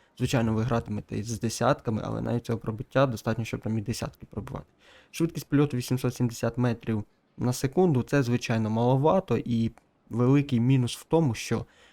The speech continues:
голдовий снаряд з такою ж самою швидкістю. Якби тут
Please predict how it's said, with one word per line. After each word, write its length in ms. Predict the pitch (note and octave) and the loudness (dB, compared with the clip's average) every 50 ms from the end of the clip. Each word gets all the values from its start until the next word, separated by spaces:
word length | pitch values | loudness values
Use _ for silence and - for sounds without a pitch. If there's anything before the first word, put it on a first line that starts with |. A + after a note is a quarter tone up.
| _ _ | _ _
голдовий 480 | - A#2 B2+ B2 A2+ A#2 C3+ C#3+ D3 C#3 | -4 0 2 2 4 4 4 4 4 2
снаряд 400 | - - - G#2 G2 - - - _ _ _ _ _ _ _ _ _ _ _ _ | 0 -2 -4 -4 -4 -6 -8 -10 _ _ _ _ _ _ _ _ _ _ _ _
з 180 | - - - - | -10 -10 -6 -4
такою 420 | - A#2+ A#2 - B2 A#2+ A#2 A#2 | -4 -4 -2 0 0 2 2 0
ж 100 | A2+ - | -2 -4
самою 300 | - A2 G#2+ G#2 G#2 G#2 | -4 -4 -4 -2 -4 -4
швидкістю. 580 | - - A2+ A2+ - _ _ - - - - - - _ _ _ _ _ _ _ _ _ _ _ _ _ _ _ _ _ _ _ _ _ _ _ - | -6 -6 -8 -10 -10 _ _ -20 -20 -20 -20 -20 -20 _ _ _ _ _ _ _ _ _ _ _ _ _ _ _ _ _ _ _ _ _ _ _ -2
Якби 380 | B2+ B2+ A2+ A#2+ A#2+ C#3+ C#3 C3 | -2 -2 0 2 4 4 4 4
тут 480 | C3+ - A#2 A2+ - - - - - | 2 2 0 0 -2 -4 -12 -20 -14